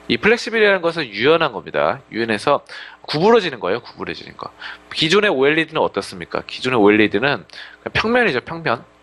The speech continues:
평면 티비. 우리 모니터가 다 평면 티비잖아요. 그냥 평면. 납작한 거예요. 납작한 거. 그래서, 어, 이런데 이거를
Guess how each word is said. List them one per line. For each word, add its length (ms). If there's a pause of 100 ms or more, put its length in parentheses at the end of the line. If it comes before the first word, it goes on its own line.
평면 320
티비. 380 (520)
우리 180
모니터가 420
다 80
평면 360
티비잖아요. 540 (500)
그냥 180
평면. 360 (460)
납작한 600
거예요. 160
납작한 460
거. 160 (480)
그래서, 500 (300)
어, 120
이런데 460
이거를 640